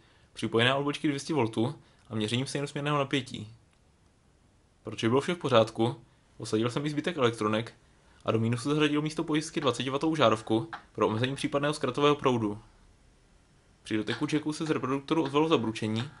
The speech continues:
a z žárovky se nezesílil, což bylo dobré znamení. Magioko jsem ještě neosazoval. Tady už se díváte na proces ladění Magioka a zpětné vazby. Po dosažení funkčního stavu jsem kabláž ještě trochu učesal, přidal zmiňovaný kondenzátor,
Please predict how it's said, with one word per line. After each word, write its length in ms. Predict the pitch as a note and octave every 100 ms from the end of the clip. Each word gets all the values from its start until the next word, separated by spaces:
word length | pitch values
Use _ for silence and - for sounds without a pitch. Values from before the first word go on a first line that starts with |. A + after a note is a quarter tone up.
| - - - _ -
a 80 | A2+
z 20 |
žárovky 340 | - A#2+ -
se 100 | D#3+
nezesílil, 600 | E3 A#2+ A2+ A2+ G#2+ A#2
což 160 | - B2
bylo 140 | C#3
dobré 240 | C#3 C#3+ D3+
znamení. 460 | C3+ C3+ G#2+ G#2 - _ _ _ _ _ _ -
Magioko 420 | G#2+ G#2+ A#2+ D#3
jsem 140 | D3+
ještě 180 | C#3+ -
neosazoval. 680 | D3 C#3 A2 G#2 G#2 G#2 A#2 - _ _
Tady 180 | - G#2+
už 80 | A2
se 80 | A2+
díváte 260 | B2 C3+
na 60 | D#3
proces 300 | D3 C#3 D3+
ladění 300 | D3+ C3+ D#3
Magioka 420 | D#3 B2 A2 A2
a 60 | A#2
zpětné 300 | - C#3 C#3+
vazby. 420 | C#3 A2+ G#2 G#2+ - _ _ _ _ _ - -
Po 100 | -
dosažení 360 | A2+ A2 A#2 C#3+
funkčního 400 | C#3+ D3 - C3
stavu 420 | - A#2 A#2 - - _ -
jsem 140 | A#2
kabláž 320 | A2 G#2 B2+
ještě 200 | C#3 -
trochu 200 | D#3 D#3
učesal, 560 | E3+ C3 A2+ G#2+ A#2 D3+ - _ _ _ _
přidal 280 | - A2+ A2+
zmiňovaný 340 | C#3 C#3 F3
kondenzátor, 720 | F3 B2 A2 A2 A2 A2+ A#2+